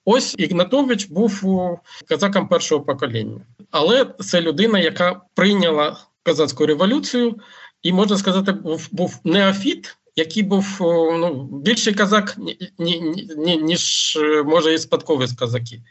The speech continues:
Він реально був із середовища найрадикальніших козацьких революціонерів. Е, оце треба, е, треба мати на увазі. Це людина, яка, е, по десяти років війни так само з-, зрозумів і, і гетьман Дорошенко,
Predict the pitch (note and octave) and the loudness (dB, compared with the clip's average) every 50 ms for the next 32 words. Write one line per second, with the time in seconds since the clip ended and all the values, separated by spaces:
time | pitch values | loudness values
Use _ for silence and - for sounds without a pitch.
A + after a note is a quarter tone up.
0 | _ _ - - - - - - _ - - D3 D3+ D#3+ D3+ E3 E3+ F3 G3+ G3+ | _ _ -20 -20 -20 -20 -20 -20 _ -8 -4 0 0 2 2 2 4 4 4 4
1 | F#3+ F3 E3 D#3+ D#3 D#3+ D#3 - - - - D3+ C#3+ - - - F3 E3+ D#3 D#3 | 2 2 0 0 0 -2 -2 -4 -6 -12 -6 -4 -4 -2 0 2 2 2 2 2
2 | F#3+ F#3 E3+ D#3 - D#3+ D3 D#3+ F#3 F#3+ F#3 F#3 E3+ D#3 E3+ - - F#3 D#3+ D3 | 2 2 2 2 2 0 2 4 4 4 4 2 0 0 -2 -4 -2 0 0 0
3 | B2+ A#2+ A2+ A2 - - - A#2 A#2+ - _ _ _ _ _ - A#2+ A#2+ B2 A#2 | 0 0 -2 -2 -4 -6 -10 -14 -16 -16 _ _ _ _ _ -6 0 0 0 0
4 | A#2 - A#2+ A2 - B2 A#2 A#2 A#2 A#2 A2+ A#2 B2+ A#2+ A#2 A#2 A2+ A2+ - - | 0 -4 -8 -8 -4 -2 -2 0 0 0 -2 -2 -6 -6 -6 -4 -6 -6 -8 -12
5 | _ _ - - E3 E3+ - - - F#3 F#3+ - A3 G3+ G3 F3+ D#3+ C#3 C3+ C3+ | _ _ -12 -4 -4 -4 -2 0 0 0 2 2 0 0 2 0 0 2 2 2
6 | C#3+ - - C#3+ C3 - - C3+ - D#3 D3 C3 C#3+ C3+ C#3 C3+ C3 C3+ B2+ C3 | 2 2 -2 -6 -6 -6 -10 -6 -2 -2 0 0 0 0 0 0 0 0 0 0
7 | C3 B2+ A#2+ A#2+ A#2 A2+ A2+ A#2 A#2+ - - _ - - - - - - - - | 0 0 0 -2 -2 -2 -2 -4 -8 -12 -16 _ -20 -20 -20 -20 -20 -20 -10 -4
8 | - G3+ G3 F#3 F3 F#3 F#3 B3 C#4+ D4+ C#4+ C4+ C4+ C4+ C4+ _ _ - - D#3+ | 0 0 0 2 0 0 0 0 2 2 2 2 0 0 -4 _ _ -4 -2 -2
9 | - - A3 A3+ A3 G#3+ G3+ G3+ F3+ F3 F3 F3 E3 D#3+ E3+ F3 F3 - E3+ D#3 | 0 2 2 2 4 2 2 2 2 4 4 4 4 2 2 0 0 0 -2 -2
10 | E3 E3 - E3+ - E3+ D#3+ D3+ D3 C3+ C#3 D3 C#3 C#3+ D#3+ E3+ G3 A#3+ C4+ B3 | -2 -2 -4 -2 0 0 0 0 0 0 -2 -4 -4 -2 -2 -2 0 -2 -2 -4
11 | - - _ _ _ _ _ _ _ - E3 D#3 - - G3+ G#3+ G3+ F#3 F3 F#3 | -6 -10 _ _ _ _ _ _ _ -8 -8 -6 -2 -2 0 2 2 2 0 0
12 | F3 D#3 D#3+ - E3 D#3+ C#3+ E3 D3+ D#3 F3+ E3+ F3+ E3+ - F3 E3 D3 D3+ E3 | -2 -4 -4 -4 -4 -2 0 0 0 0 -2 -2 -2 -4 -4 -6 -6 -4 -4 -4
13 | F#3+ E3+ C#3+ D3 D#3+ D#3 D#3+ D#3 D3 C#3+ D3 D#3 D#3+ C#3 - - C#3 B2 A2+ A#2 | -4 -4 0 0 0 0 0 -2 -2 0 0 0 0 -2 -4 -4 -4 -4 -6 -8
14 | - - | -10 -14